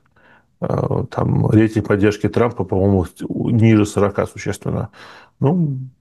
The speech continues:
ничего, справляется. Поэтому я, я не думаю, что есть какой-то ра-, разброс, а, плохой ли царь, хороший ли царь. В России в целом выработан инстинкт, что царь всегда хороший,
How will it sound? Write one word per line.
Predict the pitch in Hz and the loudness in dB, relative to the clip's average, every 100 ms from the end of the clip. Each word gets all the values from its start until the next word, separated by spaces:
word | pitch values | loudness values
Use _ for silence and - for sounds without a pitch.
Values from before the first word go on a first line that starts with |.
| - | 0
ничего, | 120 120 107 104 | 2 4 4 2
справляется. | 104 117 98 90 92 - - - - - - | 2 0 2 0 -2 -10 -18 -20 -20 -20 -2
Поэтому | - 147 156 160 156 | 2 2 2 4 4
я, | 151 190 | 4 4
я | 175 190 | 6 4
не | 185 | 4
думаю, | 170 165 131 | 4 4 2
что | - | 2
есть | 120 - | 0 2
какой-то | 123 - 113 | 0 4 2
ра-, | 120 | 2
разброс, | - 127 127 139 180 170 - - | 2 0 -2 4 4 4 -6 -2
а, | 120 113 107 - _ | 2 2 0 -6 _
плохой | 127 123 165 151 | -2 0 2 2
ли | 139 | 0
царь, | - 151 139 | -2 -2 0
хороший | - 135 139 - | 2 2 0 -2
ли | 139 | -6
царь. | - 160 - - - - _ - | 0 0 0 -10 -20 -20 _ -12
В | - - 107 104 | -10 -8 -6 0
России | 139 - 165 | 0 2 0
в | 143 - | 0 0
целом | - 147 117 107 | 2 2 2 0
выработан | 104 107 101 127 101 104 107 | -4 -6 4 4 4 2 2
инстинкт, | 104 - 123 - - | 0 2 2 2 -10
что | - - | -12 -12
царь | - 110 | 2 2
всегда | 104 101 104 | 2 -2 -2
хороший, | - 135 143 - 98 95 | 0 0 0 0 -2 -2